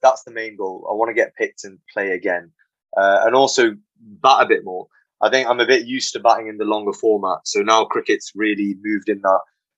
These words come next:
twenty over direction, and also all the Bulgaria cricket we play is T twenty cricket. So I wanna get, get in the side, um, as more of a regular and more permanently,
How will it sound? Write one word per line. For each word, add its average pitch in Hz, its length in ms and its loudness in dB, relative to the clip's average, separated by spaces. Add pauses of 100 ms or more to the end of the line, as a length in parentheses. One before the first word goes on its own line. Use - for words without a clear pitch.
(100)
twenty 151 380 6
over 135 180 6
direction, 120 720 2
and 110 100 -8
also 123 240 -2
all 123 100 0
the 123 80 4
Bulgaria 117 460 0
cricket - 280 -18
we 98 100 -20
play 95 200 -10
is - 220 -14
T 104 140 -14
twenty 95 300 -10
cricket. - 340 -6 (520)
So 104 520 4
I 117 80 8
wanna 143 260 6
get, 135 280 4 (180)
get 135 180 2
in 131 100 -8
the 117 60 -10
side, 110 420 0 (340)
um, 98 360 -4 (140)
as 104 380 -6 (180)
more 110 220 -6
of 98 80 -12
a 101 60 -4
regular 98 640 -2
and 95 100 -18
more 98 240 -8
permanently, 92 540 -4